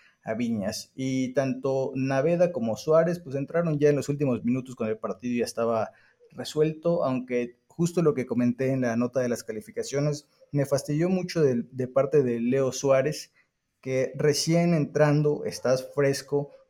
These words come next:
estás yendo con balón dominado hacia Nahuel, ¿y qué hace? Un trotecito ridículo y abre para la, para la derecha, creo que donde estaba Jorge Sánchez,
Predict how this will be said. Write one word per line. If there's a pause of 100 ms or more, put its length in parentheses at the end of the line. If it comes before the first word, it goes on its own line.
(140)
estás (240)
yendo
con
balón
dominado (180)
hacia
Nahuel, (100)
¿y
qué
hace?
Un
trotecito
ridículo
y
abre
para
la, (240)
para
la
derecha,
creo
que
donde
estaba
Jorge
Sánchez,